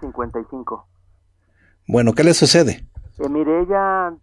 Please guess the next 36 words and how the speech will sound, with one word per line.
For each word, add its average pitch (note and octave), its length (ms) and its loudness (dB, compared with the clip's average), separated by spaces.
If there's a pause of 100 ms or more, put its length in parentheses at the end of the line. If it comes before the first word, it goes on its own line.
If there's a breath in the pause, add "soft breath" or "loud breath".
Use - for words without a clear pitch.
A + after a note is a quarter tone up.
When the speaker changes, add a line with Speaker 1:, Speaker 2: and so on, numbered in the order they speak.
(100)
Speaker 1:
tiene D#3+ 360 -8
más C#3+ 460 -8
de D#3 80 -10
cuarenta C3+ 360 -6
años C3+ 200 -10
como C3 280 -6
diabética, C#3 580 -6 (880)
Speaker 2:
Sí. C3+ 140 0
Speaker 1:
pero C3 760 0
ya C#3 80 -6
tiene E3 280 -12
más D#3 200 -10
o D#3 40 -14
menos D3 300 -12
tres C#3+ 200 -12
meses C#3+ 280 -10 (120)
que C3 80 -12
se - 100 -12
le A#2+ 120 -10
hinchan C3+ 240 -8
mucho C3 260 -8
los B2 160 -4
pies C#3+ 260 -12
principalmente. C3 880 -10 (420)
Ahorita C#3+ 280 0
los D3 160 -2
tiene D3+ 160 -4
Speaker 2:
Sí. B2 160 2
Speaker 1:
hasta A2+ 160 0
como A#2+ 360 -6
rojizos. A#2+ 560 -4 (680)
Y A#2+ 140 -6
este, A#2 320 -6
y A#2 680 -6
el A2+ 120 -4
hormigueo, B2 800 -4